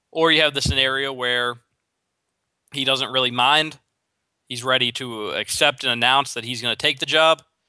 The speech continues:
but then you wonder why he, why he's waiting so long. And I think the obvious answer is he, he's, he's looking for head coaching jobs right now, solid head coaching jobs that would hire him right now. And it doesn't seem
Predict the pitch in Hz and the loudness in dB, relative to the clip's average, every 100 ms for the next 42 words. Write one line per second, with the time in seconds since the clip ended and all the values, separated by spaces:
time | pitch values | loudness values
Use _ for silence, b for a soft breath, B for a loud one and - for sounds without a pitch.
0 | _ _ - 202 202 190 190 180 170 170 | _ _ -14 -8 -4 -2 0 2 2 2
1 | 165 156 151 151 147 131 131 156 113 - | -4 -6 0 0 0 -4 -4 -2 -4 -10
2 | 87 76 64 127 _ _ _ _ _ b | -10 -12 -12 -16 _ _ _ _ _ b
3 | b b _ _ _ _ _ _ _ _ | b b _ _ _ _ _ _ _ _
4 | _ _ _ _ _ _ _ _ _ - | _ _ _ _ _ _ _ _ _ -4
5 | 135 127 113 117 113 110 - 113 113 110 | -2 0 0 2 2 2 0 0 -2 -6
6 | 110 117 120 104 110 120 127 113 127 127 | -8 -10 -8 -10 -10 -8 -4 -4 -4 -2
7 | 120 117 120 120 131 123 120 113 113 110 | -4 0 -2 0 -2 -2 -2 2 2 2
8 | 110 101 117 110 - _ _ _ _ _ | 0 2 2 0 -2 _ _ _ _ _
9 | _ - - 127 120 120 117 110 123 110 | _ -4 2 2 2 0 -2 -2 -4 -4
10 | 117 113 113 - 104 101 117 107 107 98 | -4 -2 -2 -2 -8 -2 0 2 -2 -4
11 | 101 90 123 104 B B 127 123 123 104 | -4 0 0 0 B B -4 2 2 0
12 | 107 - 135 131 110 107 | -2 0 2 4 2 -2